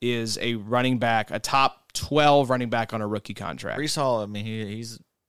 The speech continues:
Speaker 2: he's good. He's, he's he's a worthy one oh one.
Speaker 1: I don't think the Jags went, are gonna be anywhere close from worst to first. Lions, no. Texans, no. Bears, no. I mean, I, I was gonna tweet this out before the draft.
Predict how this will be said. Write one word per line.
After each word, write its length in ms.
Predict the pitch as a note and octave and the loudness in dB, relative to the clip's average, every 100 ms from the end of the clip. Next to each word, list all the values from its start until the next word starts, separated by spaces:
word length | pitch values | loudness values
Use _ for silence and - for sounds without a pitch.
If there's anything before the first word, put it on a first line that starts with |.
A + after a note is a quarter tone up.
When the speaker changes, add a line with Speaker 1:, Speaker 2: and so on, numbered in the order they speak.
| - | -16
Speaker 2:
he's 200 | A2 A2+ | -14 -4
good. 340 | A2+ A2+ F#2+ - _ _ - | 0 0 0 -8 _ _ -16
He's, 180 | G#2+ G#2 | -12 -8
he's 380 | G#2+ A2+ G#2 _ _ A#2+ | -6 -8 -10 _ _ -8
he's 100 | C3+ | -2
a 60 | D3 | 2
worthy 360 | B2+ A#2+ A2+ | 4 4 2
one 180 | G#2 G#2 | 0 -2
oh 80 | G2 | -4
one. 360 | F#2+ F#2+ F2 F2 C#3 | -6 -8 -10 -2 4
Speaker 1:
I 80 | |
don't 140 | F3+ F3 | 6 6
think 220 | F3+ D#3+ | 4 2
the 100 | C#3+ | 0
Jags 600 | A2+ B2+ C#3 D3 C#3 B2 | 0 2 4 4 2 0
went, 360 | A#2+ C#3 C3+ - _ _ _ _ _ _ _ - | 2 4 4 0 _ _ _ _ _ _ _ 0
are 180 | B2 A#2 | 0 2
gonna 220 | C3+ B2+ | 2 4
be 140 | C3 | 4
anywhere 300 | C3 B2 B2 | 2 4 2
close 500 | A#2 - C3 C3 - - | 0 0 2 4 0 -2
from 220 | C3 B2 | -2 2
worst 320 | B2+ B2 - | 2 2 0
to 60 | B2 | -2
first. 560 | B2+ B2 A#2+ - - _ _ _ | 0 2 0 -4 -8 _ _ _
Lions, 540 | A#2+ C3+ C3+ C3 A#2 A#2 | 2 4 4 2 0 2
no. 400 | B2 A#2 A2+ - _ | 2 2 0 -6 _
Texans, 520 | - C#3 - C3+ A#2+ A#2 | 0 0 0 -2 -2 0
no. 440 | B2 A#2+ A2+ G#2+ - | 2 4 2 -2 -8
Bears, 540 | A2 C3+ C#3 C3+ A2+ | 0 4 6 4 2
no. 520 | A2+ B2+ B2 A#2+ A2 - _ _ _ _ G2+ | 0 4 4 4 0 -6 _ _ _ _ -4
I 60 | |
mean, 240 | C#3+ C#3 A#2+ - - - | 0 0 -2 -12 -20 0
I, 120 | D#3+ | 4
I 160 | F#3 D#3 | 6 6
was 140 | D#3+ | 6
gonna 180 | D3+ A#3 | 6 4
tweet 220 | - F#3+ | 4 2
this 160 | D#3+ D3 | 2 4
out 200 | D#3 A2 | 4 2
before 240 | A#2 C3+ | -2 -2
the 60 | A#2+ | -2
draft. 500 | A2 B2 A2 G2+ | 2 4 4 0